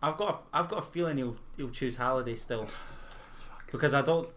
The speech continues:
Speaker 1: I, I think Robbie will view the fact that Halliday hasn't done much wrong in past performances.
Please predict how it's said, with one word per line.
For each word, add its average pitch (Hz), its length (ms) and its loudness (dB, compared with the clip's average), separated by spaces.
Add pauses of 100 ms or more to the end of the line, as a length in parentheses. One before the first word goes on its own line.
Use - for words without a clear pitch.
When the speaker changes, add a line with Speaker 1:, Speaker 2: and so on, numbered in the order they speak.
(300)
Speaker 1:
I, - 300 -2
I - 20 4
think 160 260 0
Robbie 147 300 4
will 131 80 6
view 127 220 -2
the 120 80 -6
fact 120 260 2
that 117 120 -2
Halliday 120 360 0
hasn't 110 240 -4
done 107 320 -2 (300)
much - 280 -2
wrong 117 300 0
in 117 300 -4 (800)
past 120 300 2
performances. 131 560 -2